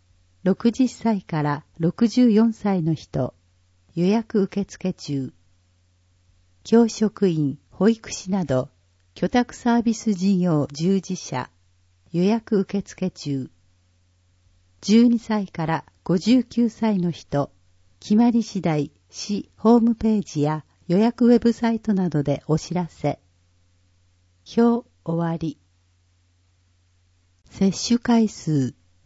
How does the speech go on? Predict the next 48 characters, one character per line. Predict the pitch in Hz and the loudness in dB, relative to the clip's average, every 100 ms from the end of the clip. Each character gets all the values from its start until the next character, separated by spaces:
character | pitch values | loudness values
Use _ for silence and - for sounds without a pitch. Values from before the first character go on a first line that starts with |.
| _ _ _ _ _ _ _ _ | _ _ _ _ _ _ _ _
間 | - 220 233 | 0 2 2
隔 | 247 233 233 233 | 2 2 4 6
を | |
空 | 208 | 4
け | - 190 | 0 -6
て | - 143 - _ - | -2 -2 -2 _ -6
二 | 170 | -4
回 | - 233 226 | 0 0 0
接 | - 202 | -2 -6
種。 | 180 - - 131 - _ _ _ _ _ _ _ _ | -6 -8 -8 -8 -10 _ _ _ _ _ _ _ _
か | - 202 | -6 -6
っ | - _ | -6 _
こ、 | - 120 _ _ _ _ _ | -4 -4 _ _ _ _ _
フ | |
ァ | - 226 | 4 6
イ | 233 | 6
ザ | 233 226 | 4 2
ー | |
社 | 214 220 | 2 -2
製 | 208 220 208 | 0 2 4
ワ | 202 208 | 2 0
ク | - | -6
チ | - 165 | -2 2
ン | 151 | 2
は | 143 147 _ _ | 2 -2 _ _
三 | - 196 | -2 0
週 | 208 - 240 | 0 2 2
間 | 226 220 196 | 2 0 2
の | 190 | 0
間 | - 190 170 | 0 -2 -2
隔。 | 160 156 - 131 - _ _ _ _ _ _ _ - | -6 -8 -6 -8 -8 _ _ _ _ _ _ _ -2
モ | 180 | 2
デ | 226 | 4
ル | 240 | 4
ナ | 214 233 | 4 2
社 | - 220 | 0 -4
製 | - 220 | 0 2
ワ | 208 202 | 2 0
ク | - | -6
チ | - 170 | -6 -2
ン | 156 | 0
は | 143 143 _ _ | 0 -2 _ _
四 | 170 202 220 | 0 2 2
週 | - 233 | 2 0
間 | 220 220 202 | 2 0 0
の | 196 | 0
間 | 185 185 175 | 0 -2 -4
隔。 | - 147 - 135 | -4 -10 -6 -6